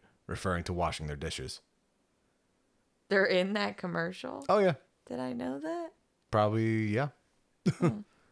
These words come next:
Speaker 2: it's cute.
Speaker 1: I
Speaker 2: Um,
Speaker 1: guess. <laughs>
Speaker 2: Evil Dead.
Speaker 1: So, all right, well, I have written The Evil Dead plus the remake. So
Speaker 2: Yeah.
Speaker 1: the original, and, like, Evil Dead Two and Army of Darkness, I guess. Like, I mean, I,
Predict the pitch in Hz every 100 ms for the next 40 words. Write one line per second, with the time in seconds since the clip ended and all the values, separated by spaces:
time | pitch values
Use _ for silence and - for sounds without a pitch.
0 | _ _ - - 190 185 - _ _ _
1 | - - - - - - 208 202 160 -
2 | - _ - 117 196 139 190 165 139 -
3 | _ _ _ _ _ _ _ - - 117
4 | 104 - 120 85 95 95 - - - _
5 | - 110 113 110 113 113 110 101 120 139
6 | 147 127 127 120 117 117 - _ _ _
7 | _ _ - - - 117 107 107 90 73
8 | 55 - - _ _ _ _ _ _ _
9 | - 156 104 202 120 117 120 120 123 123
10 | - - - - - 185 170 160 160 151
11 | 147 147 139 127 123 123 120 117 107 110
12 | - 101 92 101 101 - 104 95 107 104
13 | 98